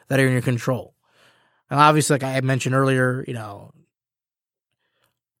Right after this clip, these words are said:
you're li-, you know, running from a lion who's trying to eat you. That's obviously a physical <laughs> stressor. You know, emotional stressor obviously is worrying, like, about life events. Um,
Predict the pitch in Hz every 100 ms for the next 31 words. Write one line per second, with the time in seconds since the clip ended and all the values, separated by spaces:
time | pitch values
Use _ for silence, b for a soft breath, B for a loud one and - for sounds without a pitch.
0 | _ _ - 160 139 139 143 143 147 151
1 | 135 139 135 135 131 131 123 123 131 -
2 | - - 131 127 131 131 131 135 139 156
3 | - 123 120 127 127 131 131 120 147 127
4 | 135 139 - 151 139 139 139 B B B
5 | B B 131 131 135 127 131 120 131 131
6 | 143 131 123 127 117 123 139 127 120 123
7 | 139 143 202 202 214 202 147 104 92 -
8 | - _ _ _ _ _ _ _ _ _
9 | _ _ 135 127 127 120 113 107